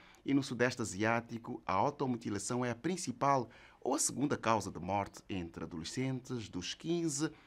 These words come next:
aos dezanove anos. Em relação às meninas, a principal causa de morte na faixa dos dez aos catorze anos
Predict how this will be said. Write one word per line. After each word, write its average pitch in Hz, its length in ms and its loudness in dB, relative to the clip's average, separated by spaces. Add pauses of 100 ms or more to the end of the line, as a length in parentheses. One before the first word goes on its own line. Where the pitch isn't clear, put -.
(160)
aos 131 200 -4
dezanove 135 480 0
anos. - 340 -4 (400)
Em 170 60 0
relação 175 400 4
às 151 120 4
meninas, 143 400 4
a 135 60 2
principal 139 440 2
causa 135 280 0
de 110 80 -6
morte 135 500 2 (140)
na 104 140 0
faixa 113 520 2
dos 92 300 -6
dez 101 240 0
aos 85 140 -6
catorze 107 520 -2
anos 135 240 2